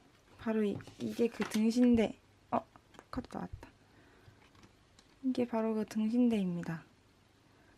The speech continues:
네, 이렇게 등신대는 생겼어요. 포카가 나왔는데, 오!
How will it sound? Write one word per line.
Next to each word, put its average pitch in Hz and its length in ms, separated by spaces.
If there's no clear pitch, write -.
네, 247 240
이렇게 277 520
등신대는 214 560
생겼어요. 254 440
포카가 302 240
나왔는데, 202 600
오! 349 600